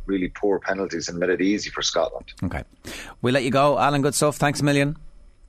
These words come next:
Speaker 1: Cheers, lads. Thanks.
Speaker 2: Alan Quinlan there from the Red seventy-eight podcast. You can get that, uh, on the Rugby Channel on YouTube, or, of course, you can subscribe to the Red seventy-eight podcast, and there'll be a new episode, uh, dropping in the next couple of days. Uh, right.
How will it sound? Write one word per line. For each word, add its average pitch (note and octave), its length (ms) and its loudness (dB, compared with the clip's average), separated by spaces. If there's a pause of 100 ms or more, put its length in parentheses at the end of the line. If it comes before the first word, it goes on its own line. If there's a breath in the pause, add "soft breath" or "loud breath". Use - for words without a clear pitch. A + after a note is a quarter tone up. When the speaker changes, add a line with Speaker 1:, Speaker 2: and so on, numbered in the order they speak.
(300)
Speaker 1:
Cheers, G2 320 2
lads. D#2 200 0
Thanks. E2+ 160 -2
Speaker 2:
Alan A2+ 140 2
Quinlan A2+ 260 2
there A2 120 4
from G2+ 120 -2
the G#2 40 2
Red A2+ 160 2
seventy-eight A2+ 440 2
podcast. B2+ 500 2
You - 80 -4
can A2 120 0
get A#2 220 0
that, A#2 460 0
uh, A2+ 420 4
on G#2 300 2
the G2+ 60 2
Rugby G#2+ 240 2
Channel A2 340 2
on G2 160 4
YouTube, A2 440 2
or, E2+ 100 2
of F#2+ 80 -2
course, G2+ 240 2
you F#2 80 -2
can F2+ 160 0
subscribe G2+ 520 0
to - 60 -8
the F2 80 0
Red F2 160 2
seventy-eight E2+ 440 0
podcast, D#2+ 460 -2 (520 loud breath)
and F2 180 0
there'll E2+ 100 -2
be E2+ 120 -2
a E2 40 0
new F2 160 0
episode, - 480 -4
uh, D2+ 200 -2
dropping E2 560 -2
in E2 180 -6
the E2 80 -2
next E2+ 200 -4
couple F2+ 240 -4
of F2 80 -2
days. G2 540 -2
Uh, E2+ 440 0
right. F#2+ 360 -2